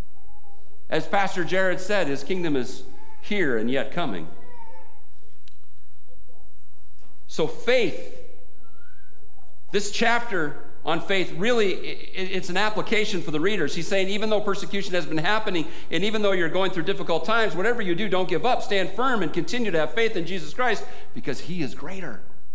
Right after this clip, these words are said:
His greatness outweighs and will overcome anything you could possibly go through in this life. And this last week, we've been reading chapter twelve. I hope you all have been joining along with the reading.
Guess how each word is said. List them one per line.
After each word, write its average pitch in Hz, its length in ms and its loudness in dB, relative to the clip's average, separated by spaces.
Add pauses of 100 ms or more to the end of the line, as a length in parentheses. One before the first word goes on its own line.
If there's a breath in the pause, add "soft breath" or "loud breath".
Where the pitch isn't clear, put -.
(500 soft breath)
His 151 140 0
greatness 214 380 0
outweighs 185 500 2
and 160 100 2
will 156 140 2
overcome 175 420 0
anything 185 300 0
you 160 80 0
could 135 180 0
possibly 165 460 -2
go 139 180 0
through 120 240 0
in 104 80 0
this 98 180 0
life. 82 240 0 (1500 soft breath)
And 151 100 0
this 170 160 0
last 196 400 0
week, 165 320 2
we've 131 160 0
been 135 160 0
reading 151 260 2
chapter 147 380 0
twelve. 160 380 0
I 123 80 2
hope - 480 0
you 131 120 0
all 127 140 0
have 117 80 0
been 107 400 0
joining 131 320 0
along 131 220 0
with 131 120 0
the 117 60 0
reading. 139 560 0